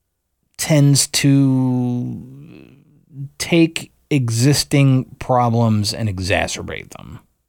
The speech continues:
And it can be extremely easy to just lose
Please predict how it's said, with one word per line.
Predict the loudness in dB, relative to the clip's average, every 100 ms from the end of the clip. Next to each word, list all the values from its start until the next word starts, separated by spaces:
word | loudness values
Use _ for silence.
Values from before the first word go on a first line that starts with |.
| _ _ _ _ _ _ _ _ _ _ _ _ _ _ _
And | -2 0 0 0 0 0 -4 -8 -14 _ _ _ _ _ _ _ _ _ _ _ _ _ _ _ _ _
it | -2 2
can | 4
be | 4 4 4
extremely | 0 -4 -6 -6 -2 0 2 2 2 2 2 0 -6 _ _
easy | -2 2 4 4 0 -2 -4 -8 -10 _ _ _ _ _ _ _ _ _ _ _ _ _ _ _ _ _ _ _ _ _ _ _ _ _ _ _ _ _ _ _ _ _ _ _ _ 0
to | 2
just | 2 2 2 0 -4 -6
lose | -2 2 4 6 6 4 2 0 -2 -4